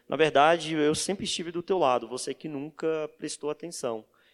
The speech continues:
Então, aí eu comecei a analisar, é, realmente, a minha vida é um milagre, Deus sempre esteve ao meu lado, sempre, é, esperou que eu tomasse essa iniciativa, mas muitas das vezes, como outros,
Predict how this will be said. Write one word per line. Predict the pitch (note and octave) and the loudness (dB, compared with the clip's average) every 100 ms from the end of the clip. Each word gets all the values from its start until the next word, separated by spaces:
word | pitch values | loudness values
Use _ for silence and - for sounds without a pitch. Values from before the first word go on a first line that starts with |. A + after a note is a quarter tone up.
| _ _ | _ _
Então, | A#2+ B2+ B2 | 0 2 2
aí | B2 | 4
eu | D3 | 2
comecei | E3 D#3+ D#3+ | 0 -4 -2
a | D#3+ | -2
analisar, | D#3 C3+ C3+ | -4 -2 -2
é, | C3 B2 | 0 -4
realmente, | A2+ B2 C3 A2+ A2 | -4 -4 -4 -10 -10
a | A2+ | -8
minha | A#2 | -8
vida | G#2+ B2 A#2 | -8 -4 -2
é | |
um | B2+ | -2
milagre, | C3 G#2+ A2+ C3 C3 B2 _ | -2 -2 -2 -4 -8 -14 _
Deus | A2 B2+ - | 0 0 0
sempre | C3+ C#3+ D#3+ | -4 -4 -8
esteve | - B2+ B2 B2 - | -4 -4 -4 -8 -2
ao | A#2+ | -2
meu | B2 C3 | 2 2
lado, | A#2 G#2 B2 D3 G3+ _ _ - - _ | 4 2 0 -2 -12 _ _ -20 -20 _
sempre, | - C#3+ D#3 - F3 E3 - | -2 -2 -2 -2 -2 -2 -2
é, | A#2+ | 0
esperou | B2 B2+ - D#3+ B2+ E3 | 2 -2 0 2 4 2
que | E3 | -2
eu | |
tomasse | - C3+ B2+ C3+ - | -2 2 2 2 0
essa | B2+ B2+ B2+ | 0 0 -4
iniciativa, | B2 C#3 A#2+ C#3 C#3+ E3+ | -4 -4 -4 -4 -2 2
mas | E3 C3 D#3 - - - _ | 4 4 2 -2 -12 -20 _
muitas | C#3 E3 D#3 | 0 0 4
das | D3+ | 2
vezes, | B2+ D3 - | 2 -4 -4
como | C#3 C#3 | -4 -2
outros, | C3 D3 - D3 C3+ - | 2 0 0 -4 -4 -6